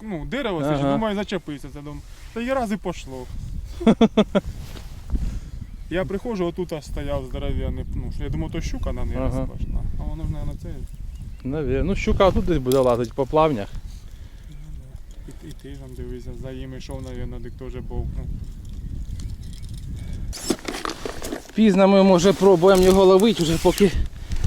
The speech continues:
Speaker 2: наковзалися. Метр є, декантер. Ну, ніхто вимірювати не буде лінійкою, тому що так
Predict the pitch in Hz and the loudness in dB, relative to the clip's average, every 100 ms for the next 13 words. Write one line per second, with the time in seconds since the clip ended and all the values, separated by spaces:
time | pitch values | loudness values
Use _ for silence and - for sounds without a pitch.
0 | - - - 175 170 208 208 165 165 160 | 4 4 4 6 6 8 8 8 6 4
1 | - 160 - - - - - - - - | 2 0 -2 -4 0 0 0 -2 -4 -6
2 | - - 139 156 190 196 180 160 139 117 | -8 -6 2 6 6 6 6 8 6 6
3 | 117 - 143 135 131 127 - - - - | 4 4 4 0 2 0 2 0 2 2
4 | - - - - - - - - - - | 4 2 2 0 -2 -4 -8 -8 -6 -6
5 | - - - - - - - - - - | -8 -6 -2 2 4 4 4 4 2 2
6 | - - - - - - 147 - 190 175 | 0 0 4 4 4 4 4 4 6 6
7 | - - - - - - - - - - | 4 0 -2 0 4 4 2 -2 -4 -4
8 | 156 196 185 196 180 175 202 220 302 269 | 2 6 8 8 8 8 6 4 6 8
9 | 240 220 220 214 185 190 - - - - | 8 8 6 8 6 6 2 -10 -8 -4
10 | 131 151 139 131 156 196 | 2 2 2 0 2 2